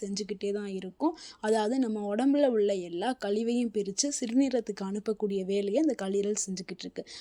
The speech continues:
அப்ப இந்த கல்லீரல் வந்து எவ்வளோ இம்பார்ட்டன்ட்னு நம்மளுக்கு தெரியும். அப்படி உள்ள அந்த கல்லீரலை பாதுகாக்கிறதுக்கு தான் நம்ம வந்து ஆரோக்கியமான உணவுகளை வந்து நம்ம வந்து தினசரி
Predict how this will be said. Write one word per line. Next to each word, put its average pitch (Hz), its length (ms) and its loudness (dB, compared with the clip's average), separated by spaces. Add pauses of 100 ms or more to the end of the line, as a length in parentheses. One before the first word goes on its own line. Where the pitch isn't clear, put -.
அப்ப 226 240 0
இந்த 285 240 6
கல்லீரல் 254 440 4
வந்து 220 340 0
எவ்வளோ 226 360 2
இம்பார்ட்டன்ட்னு 214 720 0
நம்மளுக்கு 202 380 -4
தெரியும். 196 380 -4 (240)
அப்படி 226 300 -2
உள்ள 262 240 6
அந்த 247 240 6
கல்லீரலை 240 460 4
பாதுகாக்கிறதுக்கு 190 880 -4
தான் 269 200 -2 (240)
நம்ம 226 260 4
வந்து 208 220 0
ஆரோக்கியமான 247 760 2
உணவுகளை 202 540 -2
வந்து 196 300 -4
நம்ம 202 260 0
வந்து 226 200 -2
தினசரி 202 280 -4